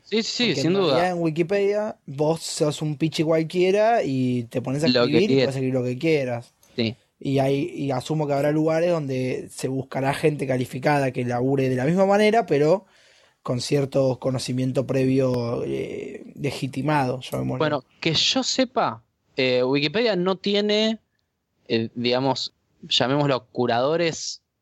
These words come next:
Speaker 1: espe-, especialistas de información. Wikipedia es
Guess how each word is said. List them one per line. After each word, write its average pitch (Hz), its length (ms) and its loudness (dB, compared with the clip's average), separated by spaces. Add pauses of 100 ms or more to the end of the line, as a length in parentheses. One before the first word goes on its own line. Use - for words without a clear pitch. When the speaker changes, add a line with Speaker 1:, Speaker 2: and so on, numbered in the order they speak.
(200)
Speaker 1:
espe-, 117 360 -4
especialistas 135 1080 -2
de 131 80 2
información. 113 680 -2 (500)
Wikipedia 165 520 2
es - 280 -6